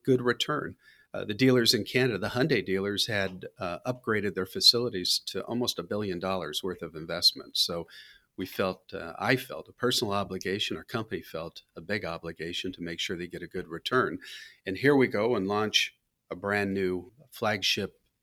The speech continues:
luxury brand. So we wanted to think differently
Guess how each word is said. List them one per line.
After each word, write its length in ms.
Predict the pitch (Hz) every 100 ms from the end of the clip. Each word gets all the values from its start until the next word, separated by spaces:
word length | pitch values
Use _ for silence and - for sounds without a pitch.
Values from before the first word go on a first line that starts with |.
| -
luxury 420 | 101 101 - 90
brand. 440 | 78 85 90 107 - - - - - - -
So 160 | 143
we 100 | 143
wanted 260 | 143 151 160
to 60 |
think 180 | 160 156
differently 540 | 156 165 143 95 90